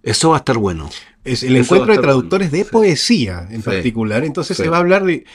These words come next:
Speaker 2: cómo estas cosas están pasando. O sea, por ejemplo, los que hemos leído ahora de estos poetas franceses que vienen invitados además con el apoyo del Instituto Francés, han sido todos traducidos maravillosamente al castellano. O sea, si no
Speaker 1: Sí.
Speaker 2: tuviéramos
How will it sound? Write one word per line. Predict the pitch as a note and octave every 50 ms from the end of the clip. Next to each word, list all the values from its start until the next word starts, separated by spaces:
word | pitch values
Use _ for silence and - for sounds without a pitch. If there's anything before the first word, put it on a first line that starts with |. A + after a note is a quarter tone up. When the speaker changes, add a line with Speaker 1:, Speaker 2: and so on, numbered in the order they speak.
| - - - _ -
Speaker 2:
cómo | - F#3 F#3 F#3+ G3
estas | F#3 - F3+ D#3+ -
cosas | - G3+ G3 F#3+ - G#3+ E3
están | D3 C3 - E3+ E3+
pasando. | E3 D#3+ D3+ - B3 G3 A#2
O | A2
sea, | C#3 D#3+ C#3+
por | C3 B2
ejemplo, | A#2 E3 E3+ F#3
los | D#3+ C3+
que | C#3+ E3
hemos | F3 F3+ D#3+
leído | D3+ D3 D3+ D#3 D3
ahora | D3 D3+ D#3 F3+ F3
de | D#3
estos | B2+ - E3+ D3
poetas | - B2+ B2+ B2+ - C#3 -
franceses | A#2+ G#2+ G#2+ G#2 - B2+ A#2+ - D3 C#3 - - _ _ - - - - _ _ -
que | A#2+ G#2+
vienen | A2+ B2 B2+ C3 C3+ C3+
invitados | C3 B2 A2 G#2+ G2 F#2 A#2 A2+ A#2 B2+ - -
además | A2 G2+ G2 G2 G2 G#2+ A2 A2+ A2+
con | - B2 A2
el | G2 F#2+
apoyo | F#2+ F#2+ - A#2 A#2 A#2+
del | A#2 A#2
Instituto | G#2 - A#2+ G#2+ A2 A2+ A2 A#2 A2+
Francés, | A2 G#2+ G2+ F#2+ F2+ G#2 A2+ D#3+ A#3 - - _ - - -
han | - C#3 C#3
sido | - - D3+ C3+
todos | D3+ D#3 D#3+ D#3
traducidos | - C#3 B2 A2+ A2+ A2 - - C#3 C#3 C#3 C#3 D3 B2+ - - - _ _ _
maravillosamente | - B2 A#2 A2 G#2+ G#2+ G#2 A2 A2+ C3 B2+ - - B2 B2+ B2+ B2+ C3 B2
al | A#2
castellano. | - F#2+ - - F#2 G2 B2+ F3+ F3 B2+ G2 G2
O | G2
sea, | A#2 A2+
si | G#2+ A2+
no | B2 D3
Speaker 1:
Sí. | D#3 D#3
Speaker 2:
tuviéramos | C#3+ D3+ D#3 D#3+ D3+ D#3 D#3 D3+ -